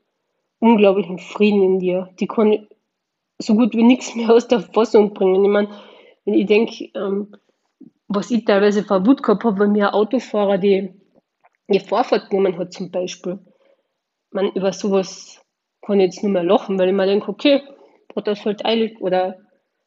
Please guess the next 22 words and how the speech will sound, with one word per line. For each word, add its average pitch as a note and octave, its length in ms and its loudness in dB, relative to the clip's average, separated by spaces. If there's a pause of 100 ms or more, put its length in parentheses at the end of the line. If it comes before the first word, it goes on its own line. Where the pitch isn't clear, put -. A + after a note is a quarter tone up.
(220)
weiß G#3+ 140 -2
ich F#3 80 2
nicht, F#3 100 -2
vielleicht F#3+ 200 -4
bringt A#3 200 -4
er G3+ 80 -2
grad G#3 220 -4
wen G#3 120 2
ins F#3+ 160 -2
Krankenhaus, G3 640 -2
mir A3+ 160 4
egal. G3+ 560 0
Also G3+ 200 -6
sowas G3+ 320 -6
kann F#3 160 -8
ich F3 60 -6
überhaupt F3 260 -4
nicht G3+ 120 0
mehr, F#3 240 -4 (760)
nicht F#3+ 120 -4
mehr G3 120 0
belasten. F#3 440 -6